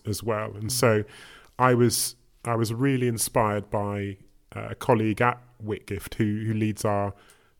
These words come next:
Speaker 1: Afro-Caribbean Society, uh, somebody called David Powell, and he led a meeting which, which was done virtually. We were in lockdown,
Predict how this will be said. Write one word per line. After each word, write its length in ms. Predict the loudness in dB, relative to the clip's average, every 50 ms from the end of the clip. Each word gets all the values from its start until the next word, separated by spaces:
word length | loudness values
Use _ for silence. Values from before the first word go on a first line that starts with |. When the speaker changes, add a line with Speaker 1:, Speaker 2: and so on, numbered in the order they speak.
| _ -4
Speaker 1:
Afro-Caribbean 720 | -2 -2 0 0 0 2 4 4 4 4 4 4 4 4
Society, 800 | 2 0 -2 -2 -2 -4 -6 -6 -8 -8 -10 -10 -12 -10 -10 -10
uh, 120 | -10 -10 -6
somebody 220 | -4 -2 -2 -2
called 140 | 0 2 4
David 280 | 4 4 4 4 2 4
Powell, 440 | 6 6 6 6 4 0 -2 -6 -8 _ _ -20 -20 -20 -20 -20 -20 -20 _ -6
and 560 | -4 -2 -2 -2 -2 -4 -4 -6 -6 -8 -10 -10 _ _ _ _ _
he 680 | -12 -6 -2 0 0 0 0 -2 -4 -6 -8 -10 -12 -14 -18 -20 _ _ -10 -4
led 220 | -2 0 0 0 0
a 40 |
meeting 540 | 0 0 0 -2 -2 -4 -4 -4 -2 -2 -2 -4
which, 240 | -6 -8 -12 -14 -12
which 220 | -12 -4 4 6
was 120 | 6 6 8
done 180 | 6 4 6
virtually. 600 | 6 4 4 2 4 4 4 4 4 2 -4 -2
We 140 | 0 2 2
were 100 | 4 4
in 80 | 4 4
lockdown, 680 | 2 2 0 -2 -8 -6 -6 -6 -6 -8 -10 -12 -12